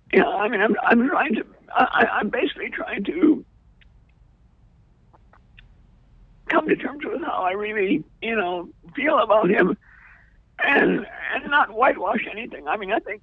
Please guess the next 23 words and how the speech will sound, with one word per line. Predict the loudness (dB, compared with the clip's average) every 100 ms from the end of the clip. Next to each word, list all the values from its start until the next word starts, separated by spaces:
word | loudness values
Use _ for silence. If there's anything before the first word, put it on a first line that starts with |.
| -6
I | -4
think | -4 -6 -4
all | -2 -2
the, | -2 -4 -6 _ _ -20 _ _ _ _ _ _ _ _ _ _ _ -20 _ _ _ -20 -8 4
all, | 4
all | 4 0 2
the |
awful | 2 2 2 0
shit | -2 -4
he | -4 -6
pulled, | -4 2 4 4 0 -10 _ _ _ -20 -20 -20 -20 -8
as | -2
well | -2 -2
as | -4
the | -6
amazing | -2 -2 -2 -4 -2
shit, | 0 0 0
should | 0 2
be, | 0 0 -2 -2
you | -4
know, | 0 0
should | 0 0
be, | 0 2 0